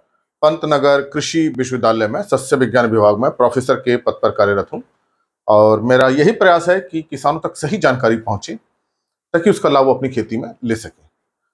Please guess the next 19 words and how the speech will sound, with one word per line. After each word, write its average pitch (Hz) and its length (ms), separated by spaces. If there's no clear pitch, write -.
आज 180 140
जो 220 120
मैं 208 120
बात 170 220
करना 175 140
चाहता 160 300
हूं 180 80
वो 180 80
ये 160 240
है 160 140
कि 196 220
सल्फर 127 500
और 233 120
सल्फेट 147 560
फर्टिलाइजर 139 440
में 175 260
क्या 226 140
अंतर 104 380
है। - 120